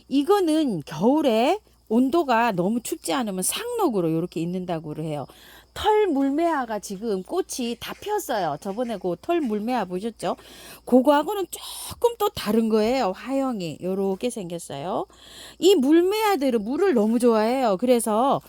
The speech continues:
화분을 조금 크게 사용하셔야 돼요. 요건 선생님 화분인데요. 요게 나와 있어서 했는데 배수층으로 란석을 많이 깔았어요. 자, 요렇게 하고 난 다음에 처음처럼 야생토를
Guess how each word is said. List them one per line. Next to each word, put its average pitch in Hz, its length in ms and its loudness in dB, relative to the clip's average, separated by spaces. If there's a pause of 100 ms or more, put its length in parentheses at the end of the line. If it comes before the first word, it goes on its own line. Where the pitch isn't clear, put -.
(260)
화분을 359 400 2
조금 302 300 -4
크게 381 280 0
사용하셔야 190 600 -4
돼요. 151 160 -6
요건 208 180 -4
선생님 294 480 -6
화분인데요. 165 640 -6
요게 165 200 -6
나와 160 280 -6
있어서 185 340 -8
했는데 196 240 -8 (360)
배수층으로 233 680 2
란석을 180 440 -6
많이 262 320 -4
깔았어요. 165 640 -10
자, 175 140 -12
요렇게 208 360 -4
하고 277 240 -4
난 170 220 -8
다음에 240 600 0 (1300)
처음처럼 320 680 0
야생토를 226 800 -2